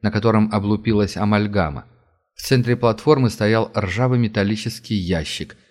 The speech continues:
На корме – пулемет Дегтярева, закрепленный на самодельной поворотной платформе.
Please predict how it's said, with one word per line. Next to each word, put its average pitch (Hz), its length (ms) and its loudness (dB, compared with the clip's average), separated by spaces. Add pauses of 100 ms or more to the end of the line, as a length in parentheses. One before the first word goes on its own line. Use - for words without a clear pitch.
(200)
На 104 120 0
корме – 107 520 0 (220)
пулемет 113 400 2
Дегтярева, 107 680 0 (220)
закрепленный 104 680 0
на 107 100 4
самодельной 107 640 0
поворотной 104 560 0
платформе. 95 720 -2